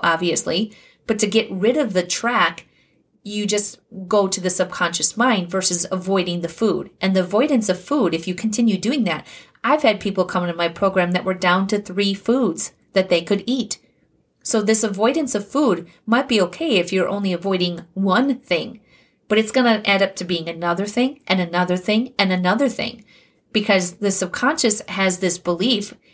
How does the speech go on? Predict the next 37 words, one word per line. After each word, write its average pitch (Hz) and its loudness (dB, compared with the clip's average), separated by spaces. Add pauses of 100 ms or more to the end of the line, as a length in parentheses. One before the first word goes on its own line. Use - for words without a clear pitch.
and 175 -4
really 226 2
it 180 -4
thinks 214 0 (140)
that 175 0
food 220 0
is 175 0
a 185 -6
threat. - -2 (800)
So 214 2
it's 208 -2
gonna 226 4
continue 220 2
having 190 0
reactions 175 -2
to - -8
food 170 -4 (400)
more 190 0
and 180 -2
more 170 -4
and 165 -8
more. 175 -6 (720)
So - 2
eventually 208 2
avoiding 190 0
doesn't 175 -2
work. 185 -2 (400)
Avoiding 190 2
brings 190 0
you 180 0
down 175 2
to 170 -2
where 170 2
you're 170 -2
hardly 185 0
eating 175 -4
anything. 214 -2